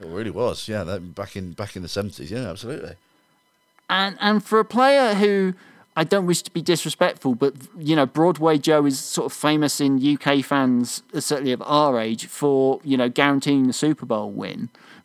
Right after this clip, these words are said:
Speaker 2: You know, I, I thought that was interesting to see him having that level of production in that time period.
Speaker 1: Yeah, yeah.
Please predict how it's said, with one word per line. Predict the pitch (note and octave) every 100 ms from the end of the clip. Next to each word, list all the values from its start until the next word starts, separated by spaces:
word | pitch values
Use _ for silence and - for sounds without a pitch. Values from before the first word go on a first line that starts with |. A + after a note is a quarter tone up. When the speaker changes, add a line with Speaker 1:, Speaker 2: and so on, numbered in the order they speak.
| G3
Speaker 2:
You | E3
know, | D3+ A2+
I, | C#3 E3 C#3+
I | D#3
thought | F#3 F3+
that | E3+
was | D#3+ D#3
interesting | F3 D3 C#3+ C3+
to |
see | - D#3+
him | C#3+
having | C#3 D3 C#3
that | C#3+ - -
level | C#3+ C3 C3
of | -
production | C3 - - A#2+ A#2
in | C#3+ B2+
that | B2 C3
time | - C3 A#2
period. | G2+
Speaker 1:
Yeah, | G2 C3 -
yeah. | G2